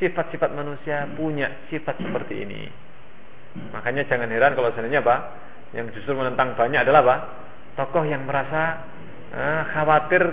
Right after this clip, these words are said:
jabatan atau kedudukannya mulai apa? Nah, ini merosot atau turun gara-gara dakwah tauhid. Maka ini yang perlu di, eh, diperhatikan.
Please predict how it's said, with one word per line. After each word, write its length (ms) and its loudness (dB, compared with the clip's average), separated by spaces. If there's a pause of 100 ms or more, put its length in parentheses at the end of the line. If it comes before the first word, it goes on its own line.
(320)
jabatan 600 4
atau 180 -2
kedudukannya 640 2 (800)
mulai 240 12
apa? 180 12 (1300)
Nah, 160 -2
ini 320 -2 (220)
merosot 500 8
atau 240 4
turun 240 4
gara-gara 560 10
dakwah 280 10 (520)
tauhid. 320 2 (1500)
Maka 300 6
ini 80 4
yang 160 4
perlu 100 2
di, 160 4 (460)
eh, 320 2
diperhatikan. 540 0